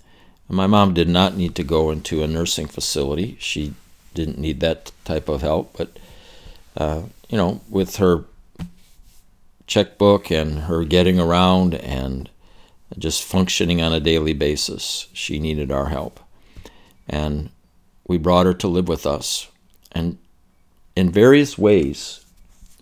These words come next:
we were able to help my mom. Uh, we were able to help her spiritually, for sure. Uh, we brought her into our home. We brought her into our family worship time. Uh,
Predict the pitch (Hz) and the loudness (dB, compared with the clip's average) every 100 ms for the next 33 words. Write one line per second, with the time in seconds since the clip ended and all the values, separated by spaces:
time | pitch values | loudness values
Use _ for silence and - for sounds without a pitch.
0 | _ - 98 107 87 76 80 85 73 87 | _ -2 2 4 4 4 -2 -2 -2 0
1 | 76 - 69 71 65 69 92 - - - | -2 -4 -4 -4 -6 -8 -12 -20 -20 -20
2 | _ _ _ _ _ - - 65 - 85 | _ _ _ _ _ -12 -8 -8 -6 -2
3 | 87 90 87 82 73 78 87 87 - 87 | 2 4 4 2 0 -2 0 -2 -2 -2
4 | - - 95 117 - - 69 - _ _ | -2 -2 2 2 0 -4 -6 -10 _ _
5 | _ - 80 - 117 85 - _ _ _ | _ -10 -8 -2 0 0 -4 _ _ _
6 | _ _ _ - _ _ 71 69 71 78 | _ _ _ -20 _ _ -10 -8 -8 -10
7 | - _ _ 82 78 87 87 90 87 90 | -14 _ _ -6 0 2 4 4 4 2
8 | - 85 78 78 90 95 95 - 80 73 | 0 0 2 2 2 2 0 -4 -8 -4
9 | 80 80 80 80 80 78 82 76 73 73 | 0 0 0 -2 -4 -6 -4 0 0 -2
10 | - - - - 85 80 76 82 90 92 | -6 -18 -10 -2 -2 0 -2 -2 -2 -4
11 | 90 - 85 90 175 - _ - _ _ | -6 -4 -2 -2 -4 -10 _ -20 _ _
12 | - - - 73 71 | -20 -20 -12 -8 -8